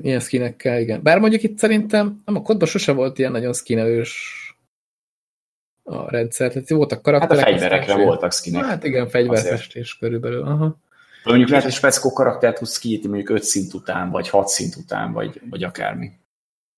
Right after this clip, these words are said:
Speaker 1: Lehet, nem tudom, erre még nem jöttem rá, hogyha valaki tudja, aki hallgatja a podcastot, hogy mi a túróra jó, akkor Call of Duty-ban a, a Battle Royale módban ez a szintlépegetés, az szólja. Én nem tudom mi, mi a lényege.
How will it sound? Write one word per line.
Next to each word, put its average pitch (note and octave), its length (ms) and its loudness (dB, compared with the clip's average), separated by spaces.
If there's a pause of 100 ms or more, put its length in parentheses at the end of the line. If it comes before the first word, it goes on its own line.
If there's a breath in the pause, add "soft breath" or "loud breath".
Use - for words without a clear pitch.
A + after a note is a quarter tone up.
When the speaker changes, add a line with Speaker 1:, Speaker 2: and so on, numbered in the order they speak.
(400)
Speaker 1:
Lehet, F3 520 2
nem F3+ 120 6
tudom, D3 160 4
erre D3 200 6
még D3 140 6
nem D3 120 6
jöttem B2+ 320 2
rá, B2+ 200 -2
hogyha C3 400 -6
valaki C#3 380 0
tudja, C3 320 -2
aki A#2+ 180 -2
hallgatja B2+ 360 -4
a A#2+ 40 -12
podcastot, - 460 -10
hogy B2+ 100 -6
mi C3+ 60 -2
a B2 100 -4
túróra B2+ 340 -2
jó, B2+ 140 2
akkor B2 340 -2 (160)
Call C#3 200 6
of A#2 80 4
Duty-ban A#2 640 0 (320)
a, - 100 -10
a C2 180 -8
Battle A#2 340 -2
Royale A2 200 2
módban A2 320 -2
ez A2 120 -4
a A2+ 200 -4 (520 soft breath)
szintlépegetés, A#2 800 -8
az A#2 80 -12
szólja. A#2 340 -4
Én C3 220 0
nem A#2+ 160 0
tudom C3+ 300 -2
mi, E3 200 -2 (440)
mi A#2+ 80 -8
a A#2 60 -6
lényege. B2 420 -4